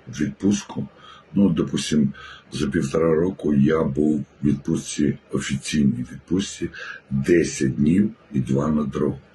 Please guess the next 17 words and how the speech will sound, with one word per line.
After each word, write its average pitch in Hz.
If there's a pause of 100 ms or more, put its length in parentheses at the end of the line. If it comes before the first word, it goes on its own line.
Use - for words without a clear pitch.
(120)
Дванадцять 69
днів 71
за -
півтора 69
року. 67 (440)
Ада. 71 (840)
Ми 82
були 73 (180)
на 73 (160)
Херсонщині, 71 (760)
ми 78
були 69
Солідар, 67 (420)
Бахмут, 76 (380)
опять 69 (160)
Бахмут, 76 (480)
Кліщівка. 71